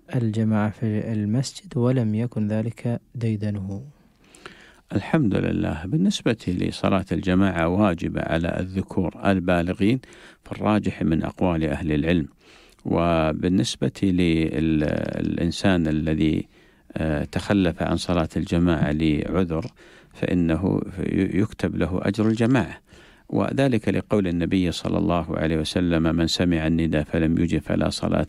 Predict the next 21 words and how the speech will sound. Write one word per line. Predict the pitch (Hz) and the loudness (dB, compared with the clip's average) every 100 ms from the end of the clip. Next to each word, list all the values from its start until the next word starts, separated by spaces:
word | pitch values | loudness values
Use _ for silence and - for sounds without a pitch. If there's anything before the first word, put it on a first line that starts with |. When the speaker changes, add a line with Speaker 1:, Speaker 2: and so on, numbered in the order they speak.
| 92 | -2
Speaker 2:
له | 95 107 | 0 0
إلا | 110 110 | 2 4
من | 107 107 | 4 4
عذر"، | 120 92 - - _ _ _ - - - _ | 4 0 -6 -14 _ _ _ -20 -20 -20 _
فلا | - 104 95 | 0 2 2
صلاة | - 110 120 110 | 2 4 4 2
له | 123 110 | 0 2
كاملة | 104 - 117 73 71 | 0 0 0 2 0
في | - - | -2 -4
قول | - 90 87 | 0 0 2
جماهير | 85 85 82 95 85 - | 2 4 4 2 2 -2
أهل | 80 78 | -2 -2
العلم | 76 78 - | 0 0 0
إلا | 107 110 110 | 2 4 4
من | 104 | 4
عذر | 98 117 123 147 - - - - | 2 2 2 0 -4 -18 -20 -10
سبب، | - 143 90 - | -2 0 0 -2
يعني | - 87 | 0 -2
شرعي، | - 95 85 82 | 0 -2 0 0
مسوغ | 82 - 107 92 - | 0 2 2 2 -2
شرعي. | - 90 78 73 | -2 -2 -2 -10